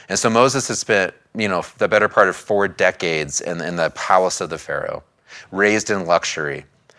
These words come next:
But this verse immediately draws out that he feels tied. He feels a kinship. He feels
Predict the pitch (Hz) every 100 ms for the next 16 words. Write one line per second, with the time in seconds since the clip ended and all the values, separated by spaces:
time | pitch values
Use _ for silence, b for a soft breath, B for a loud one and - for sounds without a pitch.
0 | b 101 147 92 123 - 131 113 87 98
1 | 98 107 104 113 98 95 95 - 92 85
2 | 82 - 110 87 - - 110 98 80 -
3 | - b _ - 101 90 76 78 92 -
4 | - - - 101 95 - 80 101 95 -
5 | 95 90